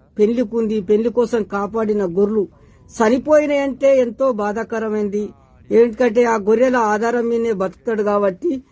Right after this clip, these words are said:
ఈ ఎవరైతే గవర్నమెంట్లో పెద్దలు ఉన్నారో కాపాడాలని కోరుకుంటున్నా. మీ అందరికీ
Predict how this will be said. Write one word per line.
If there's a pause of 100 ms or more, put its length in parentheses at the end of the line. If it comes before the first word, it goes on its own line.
(300)
ఈ (320)
ఎవరైతే
గవర్నమెంట్లో
పెద్దలు
ఉన్నారో
కాపాడాలని
కోరుకుంటున్నా.
మీ
అందరికీ